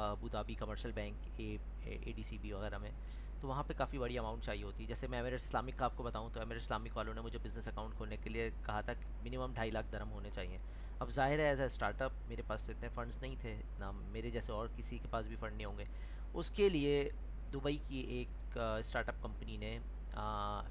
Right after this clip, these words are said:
फिनटेक कंपनी ने एक स्टार्ट काम किया कि वायो बैंक के नाम से एक बैंक लॉन्च किया, which is virtual bank। जैसे दु-, यूएस में मर्करी बैंक है, जिसके बैंक फिजिक-, अ,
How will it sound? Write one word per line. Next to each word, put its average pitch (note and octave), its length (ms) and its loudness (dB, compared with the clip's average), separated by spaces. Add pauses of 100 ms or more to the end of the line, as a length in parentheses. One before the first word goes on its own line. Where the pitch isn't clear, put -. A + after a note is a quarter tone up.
फिनटेक C3+ 300 0
कंपनी A2+ 320 -2
ने A2+ 120 -2
एक - 360 -4
स्टार्ट A2 400 0
काम G#2+ 320 -2
किया G#2 220 -2 (400)
कि C3+ 80 2 (120)
वायो D3 380 4
बैंक B2 240 2
के C3 120 0
नाम A2 220 0
से - 160 -2
एक B2 140 -2
बैंक G#2+ 260 -2
लॉन्च G#2+ 200 -2
किया, D#3+ 140 0
which E3 180 -4
is A#2 80 -4
virtual A#2 340 0
bank। G2+ 200 -2
जैसे A#2 220 0 (120)
दु-, A#2+ 100 -2 (140)
यूएस C3+ 300 0
में C#3 60 -2
मर्करी C3 380 0
बैंक B2 260 0
है, A#2+ 180 -2 (360)
जिसके C3+ 220 0
बैंक B2 240 2
फिजिक-, C3+ 360 -2
अ, B2+ 160 2